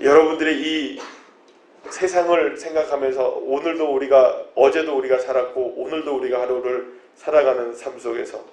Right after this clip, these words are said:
어, 판단을 여러분들이 하지 마십시오. 그러니 주님이 인도해 가시기 때문에 오늘 당장 하늘이 무너지는 일들이 우리에게 일어난다 할지라도 우리의 삶을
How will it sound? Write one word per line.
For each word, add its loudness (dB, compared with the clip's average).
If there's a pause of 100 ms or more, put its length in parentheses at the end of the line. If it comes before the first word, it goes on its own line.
(960)
어, -10
판단을 4
여러분들이 -4
하지 -10
마십시오. -16 (140)
그러니 -20 (1300)
주님이 -10 (840)
인도해 4
가시기 -12
때문에 -8 (1300)
오늘 6
당장 6
하늘이 2
무너지는 -2
일들이 -12
우리에게 -8
일어난다 -10
할지라도 -6 (880)
우리의 4
삶을 -2